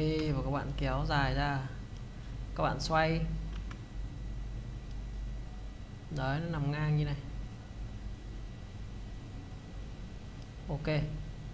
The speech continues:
mình đẩy ra đằng trước thì nó sẽ như này đúng không? Đẩy ra đằng sau.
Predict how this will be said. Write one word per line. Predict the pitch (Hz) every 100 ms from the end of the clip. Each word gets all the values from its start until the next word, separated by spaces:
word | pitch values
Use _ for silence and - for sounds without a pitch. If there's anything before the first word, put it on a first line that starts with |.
| - 147
mình | 135
đẩy | 123 120
ra | 156
đằng | 156
trước | 190 226 -
thì |
nó | 143 135
sẽ | 135 - 156 165 160 - - - - - - -
như | 147
này | 143 135
đúng | 135
không? | 151 151 135
Đẩy | 120 117
ra |
đằng | 135 131
sau. | 156 156 139